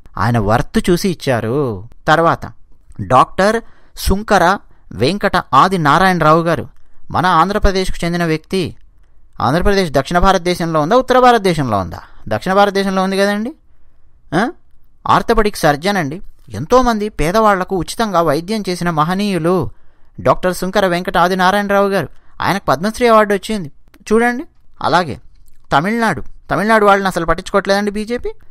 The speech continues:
సుబ్బన్న అయ్యప్పన్ ఆక్వాకల్చర్ శాస్త్రవేత్త, తమిళనాడుకు చెందిన వ్యక్తి, పద్మశ్రీ అవార్డు ఇచ్చింది బీజేపీ పోయిన సంవత్సరం.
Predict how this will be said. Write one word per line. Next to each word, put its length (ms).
సుబ్బన్న 480
అయ్యప్పన్ 640
ఆక్వాకల్చర్ 920
శాస్త్రవేత్త, 840
తమిళనాడుకు 440
చెందిన 180
వ్యక్తి, 400
పద్మశ్రీ 360
అవార్డు 220
ఇచ్చింది 220
బీజేపీ 460
పోయిన 140
సంవత్సరం. 340